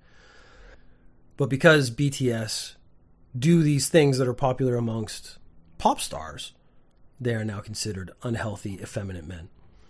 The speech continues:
Twenty other fan account, twenty-one other fan accounts, which dealt mostly with various South Korean K-pop bands and girl groups, were banned for thirty days, according to a notice from Weibo.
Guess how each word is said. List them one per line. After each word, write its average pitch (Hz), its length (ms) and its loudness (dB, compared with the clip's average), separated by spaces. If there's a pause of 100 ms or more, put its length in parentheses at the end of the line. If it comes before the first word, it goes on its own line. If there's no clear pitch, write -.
(480)
Twenty 185 240 10
other 196 160 8
fan 156 240 4
account, 135 340 0
twenty-one 190 540 8
other 165 320 6
fan 143 320 2
accounts, 110 440 -4
which 107 140 -10
dealt 110 180 -6
mostly 113 280 -6
with 107 80 -6
various 107 240 -6
South 107 260 -8
Korean 104 300 -8
K-pop 107 420 -12
bands 98 300 -12
and 101 80 -12
girl 131 200 -2
groups, - 360 -14 (500)
were 117 60 -10
banned 113 260 -2
for - 80 -14
thirty 139 300 0
days, 117 260 0
according 113 300 -4
to 113 140 -6
a - 20 -2
notice 98 240 -6
from 104 180 -10
Weibo. 156 400 2